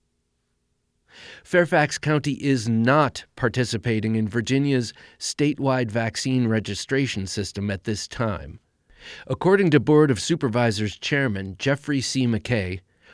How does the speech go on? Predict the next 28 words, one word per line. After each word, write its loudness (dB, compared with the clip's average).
quote, 0
"I 4
am 6
glad 4
we 6
can 2
maintain 2
our 4
system -2
that -4
residents 2
are 0
familiar 2
with -10
to -4
cut 0
down 2
on -2
confusion. 0
We 6
will 6
continue 4
to 2
have 0
conversations 0
with -2
the -6
state -4